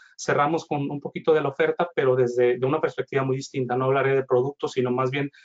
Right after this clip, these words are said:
tenemos un, un grupo de expertos que tienen ya muchos años de, de, de, de,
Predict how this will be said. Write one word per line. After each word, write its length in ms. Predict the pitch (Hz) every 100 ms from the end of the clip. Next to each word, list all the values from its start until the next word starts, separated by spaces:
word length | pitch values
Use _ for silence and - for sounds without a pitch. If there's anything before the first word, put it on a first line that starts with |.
| - -
tenemos 400 | - 135 147 143
un, 260 | 151 143 143
un 160 | 151 139
grupo 300 | 139 139 143
de 120 | 127
expertos 720 | 123 - - - 170 175 - _ _
que 200 | - 127
tienen 320 | 127 139 139 135
ya 100 | 135
muchos 520 | 147 165 160 - 139
años 260 | 143 143
de, 260 | 127 120 117
de, 360 | - 123 120 117
de, 160 | 123 123
de, 360 | 123 120 117